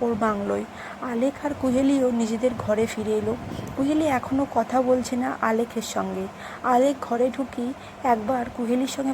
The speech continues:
কথা বলার চেষ্টা করলো, কিন্তু কুহেলি যেন শুনতেই পায়নি এমন একটা ভাব করলো। এক সেট নাইট ড্রেস নিয়ে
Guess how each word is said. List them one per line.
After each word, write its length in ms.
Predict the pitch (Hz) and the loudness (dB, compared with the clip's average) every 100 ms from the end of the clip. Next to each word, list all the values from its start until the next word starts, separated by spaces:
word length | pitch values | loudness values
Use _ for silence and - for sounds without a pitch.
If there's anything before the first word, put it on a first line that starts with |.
| 240 | 0
কথা 240 | 214 233 | 0 0
বলার 220 | 240 247 240 | 2 0 -2
চেষ্টা 320 | 220 - 226 | -4 -2 -2
করলো, 320 | 220 208 202 214 - - | 0 -2 -4 -6 -12 -6
কিন্তু 200 | 277 247 | -2 -2
কুহেলি 380 | 277 254 247 277 | 0 2 2 2
যেন 200 | 269 269 | 2 0
শুনতেই 520 | 254 254 214 202 247 247 | 0 0 0 0 0 2
পায়নি 300 | 269 262 262 | 2 2 2
এমন 200 | 247 254 | 2 0
একটা 240 | 247 254 | 0 -2
ভাব 200 | 220 233 - | -2 -2 0
করলো। 320 | 240 226 226 262 - - - - - | 2 2 0 -4 -10 -18 -18 -6 2
এক 200 | 247 - | 2 2
সেট 200 | - 285 247 | -4 -2 0
নাইট 280 | 226 233 214 | 0 0 0
ড্রেস 220 | 269 262 - | -2 -2 0
নিয়ে 200 | 262 | 0